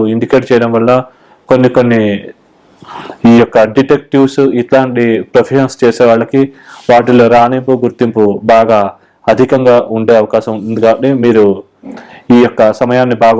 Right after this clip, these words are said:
ఉపయోగించుకుంటే ఉన్నత స్థితి నుంచి ఉన్నత స్థితికి చేరుకోగలుగుతారు. అలాగే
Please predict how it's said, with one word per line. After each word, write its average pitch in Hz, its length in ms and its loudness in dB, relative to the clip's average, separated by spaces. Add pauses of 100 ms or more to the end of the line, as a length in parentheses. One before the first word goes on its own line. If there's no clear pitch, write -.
ఉపయోగించుకుంటే 120 540 -4 (220)
ఉన్నత 131 200 0
స్థితి 120 220 -4
నుంచి 113 160 -4
ఉన్నత 120 260 0
స్థితికి 113 300 -2
చేరుకోగలుగుతారు. 110 680 2 (400)
అలాగే 127 200 2